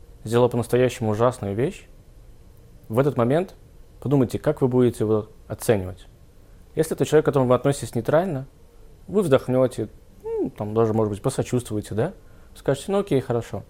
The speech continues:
Но если это ваш любимый человек, который сделал что-то ужасное, это тронет вас до глубины души так, как ничто иное. Человек, которого вы любите,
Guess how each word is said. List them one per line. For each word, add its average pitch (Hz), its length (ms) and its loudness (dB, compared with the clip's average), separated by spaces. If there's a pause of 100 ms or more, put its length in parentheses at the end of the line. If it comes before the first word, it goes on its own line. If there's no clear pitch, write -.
(680)
Но - 40 0
если 131 160 -2
это 135 100 0
ваш 147 200 2
любимый 131 260 4
человек, 113 320 4
который 110 240 0
сделал 110 340 2
что-то 160 340 -2
ужасное, 123 720 0 (720)
это 156 240 2
тронет 139 380 2
вас 117 240 2
до 113 140 0
глубины 110 360 -2
души 107 300 -4
так, 151 400 -4 (520)
как - 180 -8
ничто 113 300 0
иное. 107 300 -2 (800)
Человек, 135 300 4
которого 127 320 2
вы 120 140 4
любите, 131 540 2